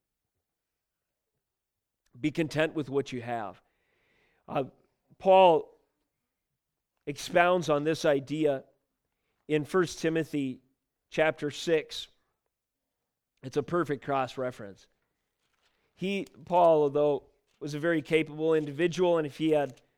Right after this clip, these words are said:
continued on his original course of life, would likely have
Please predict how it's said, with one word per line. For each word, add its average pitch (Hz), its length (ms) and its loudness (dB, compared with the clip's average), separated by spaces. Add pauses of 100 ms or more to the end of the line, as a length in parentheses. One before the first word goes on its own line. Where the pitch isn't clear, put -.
(300)
continued 170 440 0
on 160 160 2
his 147 160 -2
original 156 340 -2
course 151 300 -4
of 131 100 -12
life, 143 340 -2
would 131 120 -6
likely 143 440 -2
have 131 300 -8